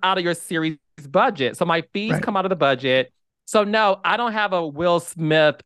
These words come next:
Speaker 1: rider where I got, like, this amazing trailer, you know, alkaline water, only the yellow M and Ms.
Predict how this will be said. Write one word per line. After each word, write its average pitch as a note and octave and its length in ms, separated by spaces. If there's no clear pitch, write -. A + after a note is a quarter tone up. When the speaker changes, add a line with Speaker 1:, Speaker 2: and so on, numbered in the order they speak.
Speaker 1:
rider C#3 640
where C#3+ 300
I C3+ 60
got, C#3 220
like, C3 200
this B2+ 220
amazing B2+ 480
trailer, G#2 680
you D3+ 120
know, C3 280
alkaline D3 580
water, C3+ 640
only C#3 260
the C3+ 100
yellow C3 380
M C#3+ 180
and B2 420
Ms. B2+ 100